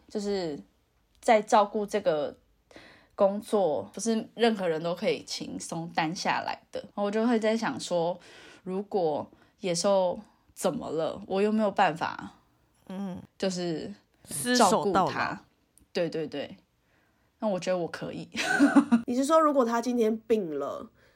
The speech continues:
Speaker 3: 你是愿意，
Speaker 1: 嗯。
Speaker 3: 就是陪他到最后的，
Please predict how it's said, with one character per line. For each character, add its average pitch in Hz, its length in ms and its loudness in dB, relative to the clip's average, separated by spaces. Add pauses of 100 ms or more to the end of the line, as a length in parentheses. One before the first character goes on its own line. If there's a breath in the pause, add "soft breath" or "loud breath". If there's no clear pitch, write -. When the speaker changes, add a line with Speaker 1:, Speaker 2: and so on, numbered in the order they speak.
(180 soft breath)
Speaker 3:
你 220 100 -2
是 240 180 -2
愿 240 300 2
意， 214 460 -4 (160)
Speaker 1:
嗯。 180 400 -6
Speaker 3:
就 226 120 -2
是 208 280 0 (100)
陪 190 220 -4
他 190 180 -4
到 175 180 -4
最 156 280 -2
后 165 260 -8
的， 65 200 -12